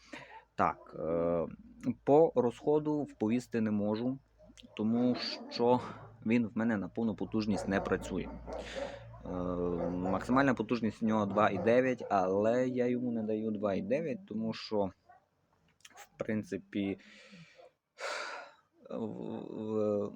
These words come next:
ну, мені і не потрібно два і дев'ять. У мене, е, працюють холодильники, один включається, другий виключається, і якби,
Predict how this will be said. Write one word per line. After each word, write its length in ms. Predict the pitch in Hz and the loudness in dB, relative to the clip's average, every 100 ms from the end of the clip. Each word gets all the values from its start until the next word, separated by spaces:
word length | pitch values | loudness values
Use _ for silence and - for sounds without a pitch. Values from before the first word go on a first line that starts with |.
| - | -2
ну, 260 | 127 95 - _ _ _ | 0 0 -4 _ _ _
мені 460 | 113 117 135 127 117 | 0 2 4 2 2
і 80 | 113 | 0
не 120 | 107 | -2
потрібно 500 | 104 113 147 120 104 | -2 -4 -2 0 -2
два 240 | 95 98 | -2 0
і 80 | 92 | 0
дев'ять. 460 | 95 104 98 90 107 | 2 2 2 2 0
У 40 | |
мене, 300 | 107 110 95 | -2 -2 -4
е, 180 | 107 107 | -2 -2
працюють 400 | - 107 110 95 | -2 -2 -4 -6
холодильники, 560 | - 143 156 123 107 104 | -4 0 2 2 0 -2
один 240 | 101 101 | 0 -2
включається, 580 | - 110 - 120 107 98 | -4 -4 0 0 0 -4
другий 240 | 95 92 | -4 -4
виключається, 760 | 92 - 107 120 110 98 - 95 | -4 -6 -6 -4 -4 -4 -4 -4
і 100 | 95 | -2
якби, 480 | 90 90 101 101 | -2 -4 -2 0